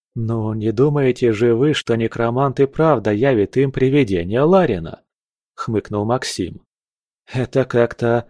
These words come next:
слишком дико даже для него. И вся эта история с Африкой". "Думаю, Максим", мужчина покачал головой, "ты тоже торопишься.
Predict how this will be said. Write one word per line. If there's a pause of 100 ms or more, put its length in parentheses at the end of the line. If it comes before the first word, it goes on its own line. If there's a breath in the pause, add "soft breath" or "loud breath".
(140)
слишком
дико
даже
для
него. (540)
И
вся
эта
история
с
Африкой". (920)
"Думаю,
Максим", (380)
мужчина
покачал
головой, (640)
"ты
тоже
торопишься.